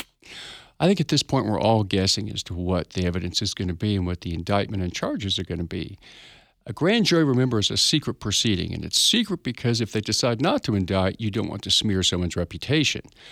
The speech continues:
So it's, you don't really know what witnesses they've spoken to and what documents or other evidence they've looked at by very definition. It's a grand jury. We can guess because there were reporters,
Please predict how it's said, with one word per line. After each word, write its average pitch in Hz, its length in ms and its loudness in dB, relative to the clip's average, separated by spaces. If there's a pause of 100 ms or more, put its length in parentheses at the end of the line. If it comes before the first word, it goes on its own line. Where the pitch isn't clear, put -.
(200)
So 123 480 4
it's, 117 340 0
you 113 140 -2
don't 165 360 2
really 123 360 2
know 117 260 4
what 98 240 2
witnesses 107 520 -2
they've 95 200 0
spoken 156 420 0
to 120 300 -2
and 95 140 0
what 87 180 -4
documents 123 580 0
or 87 80 -2
other 160 280 2
evidence 92 340 0
they've 98 180 -2
looked 139 280 0
at 87 260 0 (580)
by 117 200 4
very 101 240 4
definition. 104 720 2
It's - 160 -4
a 92 40 0
grand 90 300 0
jury. - 400 0 (480)
We 127 160 2
can 95 260 0
guess 190 640 0
because 101 460 0
there 101 140 2
were 95 100 2
reporters, 95 840 0